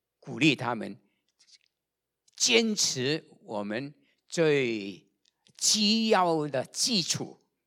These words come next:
基本的基础就是信望爱，啊，就是，啊，这三种。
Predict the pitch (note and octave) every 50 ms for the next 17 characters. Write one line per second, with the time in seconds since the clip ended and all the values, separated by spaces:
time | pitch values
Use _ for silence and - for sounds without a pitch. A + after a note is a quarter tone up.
0 | _ _ _ _ _ _ _ _ _ _ _ _ - - - D4 D4+ B3 F#3+ -
1 | C3 G2+ G#2 A#2 A2+ - D#3+ E3 D3 - - G#2 E2 G#2 G2 - - - - F3
2 | D3+ C3 A2 - _ _ _ - D3+ D3+ B2 G#2+ F2+ F2 - - - C#3 G#2 D#2+
3 | - - _ _ _ _ _ _ _ _ _ _ _ - F2 E2+ F2 - _ _
4 | _ _ _ - C#3 A#2+ G#2+ - C#3+ B2 G#2+ G2+ F#2 - _ _ _ _ - G2
5 | G2 F#2 F#2 F2+ F#2 F2 - - F3 D#3 - - C3 C3+ C#3 A2+ F#2+ F#2+ -